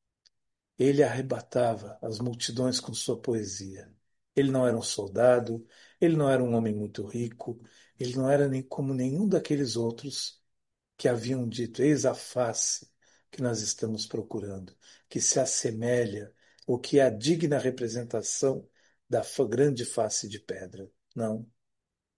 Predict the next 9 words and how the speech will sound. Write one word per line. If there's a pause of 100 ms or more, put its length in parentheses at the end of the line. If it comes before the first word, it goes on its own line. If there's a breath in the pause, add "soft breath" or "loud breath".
(1700 soft breath)
Parecia
que
o
Criador
o
tivesse
concedido
ao
mundo